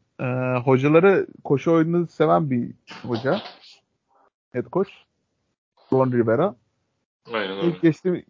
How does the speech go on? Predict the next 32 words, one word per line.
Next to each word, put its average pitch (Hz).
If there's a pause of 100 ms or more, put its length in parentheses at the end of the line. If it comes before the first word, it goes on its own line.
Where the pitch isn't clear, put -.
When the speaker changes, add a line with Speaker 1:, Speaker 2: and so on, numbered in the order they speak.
Speaker 1:
geçti 151
bir 165
seneki 160
gibi 143
Brian 151
Robinson 147 (640)
fazla 147
top 147
alır 139
yani. 117
Yirmiden -
fazla 143
top 151
taşıdığı 151
maçlar 151
olmuştu. 127 (640)
O 120
vurulup 135 (420)
yani 113
sezon 147
başına 147 (200)
vurulma 143
olayı, 151
olayından 143
dön-, 135 (160)
dönmüş 135
olmasına 139
rağmen 131 (400)
o 143
kadar 147
yüksek 147
bir 143